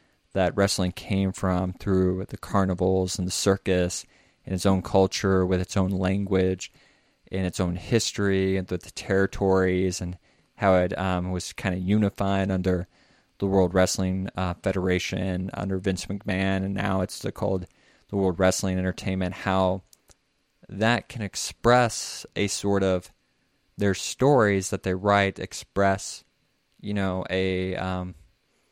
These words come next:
an, an analogy to how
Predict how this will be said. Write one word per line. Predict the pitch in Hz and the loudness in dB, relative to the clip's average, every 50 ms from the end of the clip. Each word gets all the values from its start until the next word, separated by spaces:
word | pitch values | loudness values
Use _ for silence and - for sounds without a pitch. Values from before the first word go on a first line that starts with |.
| _ _ _ _ _ _ _ _ _ _ - | _ _ _ _ _ _ _ _ _ _ -4
an, | 95 98 | -2 -2
an | 95 95 92 92 - | -2 -2 -2 -4 -4
analogy | - 98 95 92 95 104 110 110 107 101 - - - 101 95 95 92 | -4 -4 -2 -2 0 0 2 2 0 0 -2 -4 -6 -4 -4 -4 -4
to | - - - - 101 98 95 95 98 95 - _ _ _ _ _ _ _ _ _ _ _ _ _ _ - | -6 -6 -6 -4 -4 -2 -2 -4 -4 -6 -8 _ _ _ _ _ _ _ _ _ _ _ _ _ _ -8
how | 110 101 98 95 92 95 95 92 95 95 95 | -4 -2 -2 -2 0 -2 -2 -2 -4 -4 -6